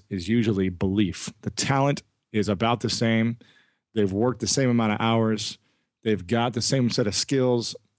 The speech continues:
It's who believes in themselves when all the doubt and all the fear and all the uncertainty creeps in. You know, when you get a new big job, Nick,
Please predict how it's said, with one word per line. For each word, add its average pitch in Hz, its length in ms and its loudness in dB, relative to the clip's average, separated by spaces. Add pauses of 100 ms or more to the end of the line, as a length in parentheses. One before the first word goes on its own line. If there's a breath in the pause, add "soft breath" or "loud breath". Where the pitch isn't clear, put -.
(560 soft breath)
It's - 280 -2
who 147 280 0
believes 123 600 0
in 110 100 2
themselves 104 840 0 (440)
when 117 480 0 (220)
all 131 240 2
the 127 100 2
doubt 107 340 0
and 107 120 -4
all 107 140 0
the 127 100 0
fear 104 320 0
and 98 100 0
all 104 80 0
the 104 120 2
uncertainty 104 680 0
creeps - 440 -2
in. 92 340 -2
You 107 100 -2
know, 98 100 0
when 98 100 0
you 110 80 0
get 117 120 0
a 98 60 2
new 117 240 0
big 107 240 -2
job, 101 460 0 (600)
Nick, 101 460 -2